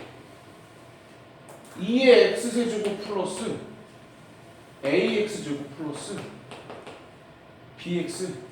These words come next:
플러스 일이 있는데 걔를 이의 X 플러스 일의 제곱, 세제곱, 아, 아니다. X제곱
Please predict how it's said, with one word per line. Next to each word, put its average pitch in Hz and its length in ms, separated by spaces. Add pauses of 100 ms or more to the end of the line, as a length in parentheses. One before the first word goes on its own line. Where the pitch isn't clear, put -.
(200)
플러스 190 300
일이 165 100
있는데 123 460 (1160)
걔를 165 260 (160)
이의 156 380 (960)
X - 480
플러스 214 340
일의 151 320
제곱, 143 360
세제곱, 175 580 (640)
아, 131 340
아니다. 123 340 (800)
X제곱 120 440